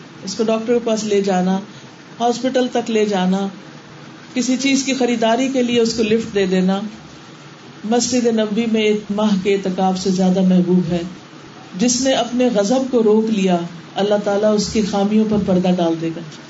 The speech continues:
یہ غصہ آیا ویسا، اور یہ غصہ باہر کے لوگوں کے لیے نہیں، گھر کے اندر، اپنے بچوں پر، اپنے میاں پر، اپنے بہن بھائیوں پر، اور بعض اوقات بچوں کو پیرنٹس پر۔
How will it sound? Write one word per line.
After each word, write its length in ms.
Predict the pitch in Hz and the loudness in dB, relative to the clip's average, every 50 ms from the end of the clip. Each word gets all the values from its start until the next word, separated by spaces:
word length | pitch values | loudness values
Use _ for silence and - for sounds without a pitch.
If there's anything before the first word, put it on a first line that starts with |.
| - - - - - - | -20 -20 -20 -20 -12 -6
یہ 100 | 190 185 180 | -4 -2 0
غصہ 240 | 190 185 - - 262 | 0 -2 -2 -2 -2
آیا 220 | 240 196 185 208 | 0 2 2 2
ویسا، 300 | 220 220 196 190 - 202 196 190 - - - - - - - - - - - - | 2 0 0 -2 -2 -4 -4 -6 -8 -14 -20 -20 -20 -20 -20 -20 -18 -18 -8 -4
اور 120 | - 240 | -2 0
یہ 120 | 269 269 | 0 2
غصہ 200 | 262 262 262 339 | 2 2 2 0
باہر 260 | 302 247 277 294 302 302 | 0 0 2 0 0 2
کے 80 | 311 294 | 2 2
لوگوں 240 | 277 254 269 277 | 2 2 2 2
کے 60 | 277 285 | 2 2
لیے 120 | 294 330 | 2 2
نہیں، 160 | 349 330 - 185 | 2 0 0 0
گھر 180 | 190 220 247 285 - | 0 0 2 0 0
کے 100 | 302 262 | 0 0
اندر، 220 | 220 202 190 180 175 165 160 - - - - - - - - | 0 0 0 0 -2 -2 -4 -10 -16 -20 -20 -20 -16 -6 -4
اپنے 280 | 208 226 233 247 294 294 | -4 -2 0 0 2 2
بچوں 360 | 254 240 240 - 240 226 214 202 | 2 0 0 0 0 0 0 0
پر، 100 | 196 185 180 - - - - - - | 0 -2 -2 -4 -8 -14 -14 -8 -6
اپنے 300 | 233 240 247 285 330 330 | -4 -2 0 2 2 2
میاں 280 | 311 294 277 240 226 226 220 | 2 2 2 0 0 0 0
پر، 100 | 208 202 220 208 - - - - - | 0 0 -2 -2 -6 -10 -14 -10 -6
اپنے 280 | - 247 247 277 311 330 | -4 -2 0 0 2 2
بہن 280 | 320 294 269 262 254 | 2 2 2 2 0
بھائیوں 300 | 226 220 196 196 202 202 190 185 | 0 0 0 0 0 -2 -2 -2
پر، 100 | 190 180 180 - - - - - - - - - | -2 -2 -2 -4 -6 -12 -18 -18 -18 -18 -16 -8
اور 120 | - 202 208 | -4 -2 0
بعض 240 | 208 214 214 220 226 | 2 2 2 2 2
اوقات 200 | 226 240 247 - | 0 0 0 0
بچوں 280 | 185 208 214 208 247 240 | 0 0 0 2 0 2
کو 80 | 233 247 - | 2 0 0
پیرنٹس 360 | 208 202 202 220 220 202 - | 0 2 2 2 2 2 0
پر۔ 100 | 196 | -2